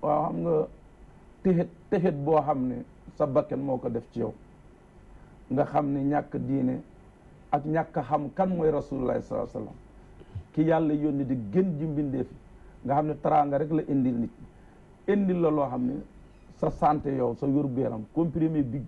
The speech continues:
gën ci yow mooy fay sa boru koor. Non seulement équilibre bi ngay am ci sa wàllu ruu, waaye ak yëg bi ngay yëg ni jooxe nga sa farata,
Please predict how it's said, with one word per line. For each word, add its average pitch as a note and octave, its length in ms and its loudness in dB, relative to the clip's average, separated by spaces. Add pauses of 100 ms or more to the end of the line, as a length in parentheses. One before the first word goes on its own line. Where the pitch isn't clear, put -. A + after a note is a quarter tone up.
gën C#4 220 0
ci - 120 -2
yow - 260 0 (840)
mooy C3 200 0
fay D3+ 260 0
sa B2+ 100 -6
boru A#2+ 260 0
koor. G#2+ 240 -8 (600)
Non C#3+ 240 2
seulement C3 460 0 (540)
équilibre D#3 460 2
bi C3+ 140 -2
ngay C#3 260 4
am A#2 160 -4 (520)
ci D3+ 100 -6
sa E3+ 100 4
wàllu D3+ 360 4
ruu, C#3 280 -2 (420)
waaye C3 220 4
ak D3+ 180 -4
yëg F#3 320 2
bi D#3 220 0
ngay A3 280 4
yëg G#3+ 180 -4
ni D#3+ 240 0 (120)
jooxe F#3 300 4
nga E3 120 -2
sa D3+ 120 -6
farata, C3+ 380 -2